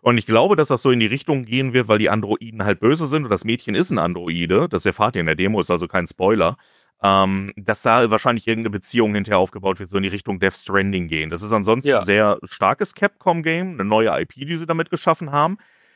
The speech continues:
Speaker 1: Also es hat sehr viel Potenzial, aber aufgrund von einer halben Stunden Demo, äh, habe ich zwar auch Lust da drauf, wie Leon schon sagt, äh, mega Bock, aber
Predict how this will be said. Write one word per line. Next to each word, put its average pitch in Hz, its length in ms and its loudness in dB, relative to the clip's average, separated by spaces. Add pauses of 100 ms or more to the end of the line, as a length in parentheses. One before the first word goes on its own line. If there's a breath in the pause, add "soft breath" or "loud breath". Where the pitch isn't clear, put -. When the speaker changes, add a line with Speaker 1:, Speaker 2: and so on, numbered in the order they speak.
(120)
Speaker 1:
Also 143 180 -2
es 143 120 -2
hat 202 140 0
sehr 175 200 2
viel 262 160 -2
Potenzial, 226 760 0 (200)
aber 135 200 2
aufgrund 175 360 2
von 180 160 0
einer 135 120 0
halben 147 300 0
Stunden 170 540 -6
Demo, 185 600 -2
äh, - 20 -18 (420)
habe 147 160 0
ich - 80 -12
zwar 131 380 0
auch 127 240 2
Lust 151 260 0
da 220 60 4
drauf, 208 260 2
wie 123 60 -2
Leon 120 320 2
schon 110 180 0
sagt, 95 340 0
äh, 110 120 0
mega 113 240 0
Bock, 110 280 0
aber 113 340 2